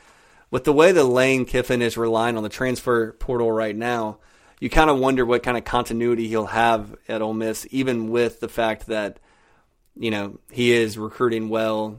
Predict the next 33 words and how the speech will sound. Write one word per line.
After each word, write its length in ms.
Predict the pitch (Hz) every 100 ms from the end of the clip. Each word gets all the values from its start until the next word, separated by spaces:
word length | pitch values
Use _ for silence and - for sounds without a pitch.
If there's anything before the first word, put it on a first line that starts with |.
| -
and 320 | - 107 104 104
he's 160 | 107
done 500 | 101 117 110 107 104 - -
decently 380 | 143 135 110
well 400 | 107 107 104 101 107
over 120 | 104
the 60 |
past 300 | 104 104 101
four 180 | - 104
years. 420 | 104 101 98 - - _ _ _ _ _ _ _
Missouri, 760 | - 135 151 180 170 151 139 - _ _ _ _ _ _ _ _ -
it's, 200 | 175 -
it's 200 | 151 160
past 460 | - 151 156 -
time 260 | 139 131 127
that 80 | 117
the 60 |
Gamecocks 520 | 113 117 113 117 110 -
put 160 | 123
Missouri 440 | 110 110 113 110 104
in 40 |
their 120 | 104
rearview 360 | 101 98 104 101
mirror. 340 | 95 82 82 - - _ _ _ -
Missouri 440 | 123 131 147 143
has 100 | 120
been 140 | 131
a 40 | 117
thorn 320 | - 123 127
in 60 | 123
the 100 | 110
Gamecocks' 540 | 113 113 107 104 -
side 480 | - 113 113 110